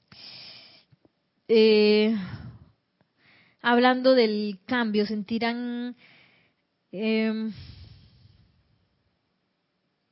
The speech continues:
cuando habla del cambio de actitud, sentirá el, el cambio en su mundo emocional y en su actitud, y sentirán esa paz y armonía que les permite sostener el autocontrol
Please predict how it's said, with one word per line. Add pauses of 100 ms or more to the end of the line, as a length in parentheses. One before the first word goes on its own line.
(1400)
cuando
habla
del
cambio
de
actitud, (920)
sentirá
el,
el
cambio
en
su
mundo
emocional
y
en
su
actitud,
y
sentirán
esa
paz
y
armonía
que
les
permite
sostener
el
autocontrol